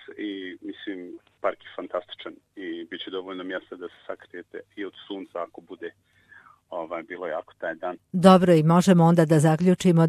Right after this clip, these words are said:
Speaker 2: da će to u subotu biti jedno zaista lepo mesto gde će moći familija da provede ceo dan uz dosta sadržaja, a mi ćemo imati i našeg reportera na licu mesta i javit ćemo se direktno u program sa festivala.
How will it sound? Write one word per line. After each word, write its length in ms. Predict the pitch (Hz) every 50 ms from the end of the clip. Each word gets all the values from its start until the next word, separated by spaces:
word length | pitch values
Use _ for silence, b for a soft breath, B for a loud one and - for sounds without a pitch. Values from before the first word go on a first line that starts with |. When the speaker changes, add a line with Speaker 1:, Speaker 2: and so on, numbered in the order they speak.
| 151
Speaker 2:
da 140 | - 190 180
će 140 | - - 170
to 140 | - 202 185
u 80 | 160
subotu 440 | - - 208 196 202 208 - 175 151
biti 320 | 143 170 180 170 - 180 160
jedno 360 | 151 151 156 156 160 160 143
zaista 460 | 151 180 180 180 180 - - 165 151
lepo 380 | 151 160 175 202 - - 208 170
mesto 440 | 160 165 185 208 196 - - 180 151
gde 140 | 156 156 143
će 160 | - 165 151
moći 300 | 165 175 185 - - -
familija 600 | - 156 151 151 156 160 156 151 151 147 143 139
da 120 | 143 147 139
provede 640 | - 160 156 143 143 139 139 139 139 143 139 135 135
ceo 400 | - - - 147 143 139 131 131
dan 360 | 131 131 139 131 120 120 120 113 - - B B B B B B B B -
uz 240 | 175 156 156 139
dosta 380 | 151 165 151 135 - - 151 131
sadržaja, 800 | - - 160 131 120 123 131 117 131 127 131 139 143 135 127 -
a 120 | - 180 170
mi 120 | 175 175
ćemo 220 | - - 160 156 151
imati 540 | 151 156 165 165 165 - - 165 156 151 143
i 140 | 160 175 160
našeg 360 | 151 147 139 - - 143 -
reportera 580 | 143 143 - 143 131 - - 156 151 151 156
na 120 | 151 151 143
licu 320 | 139 135 131 - - 147 139
mesta 420 | 143 170 185 190 - - - 202
i 240 | 180 160 156 151 147
javit 300 | 151 135 135 135 151 147
ćemo 220 | - 160 151 151 139
se 160 | - - 147
direktno 640 | 143 151 147 143 143 135 - - - 160 143 139 -
u 100 | 180 170
program 480 | - - 147 143 135 - 147 143 139 127
sa 140 | - 143 135
festivala. 680 | - 147 135 - - 147 123 110 - - - - -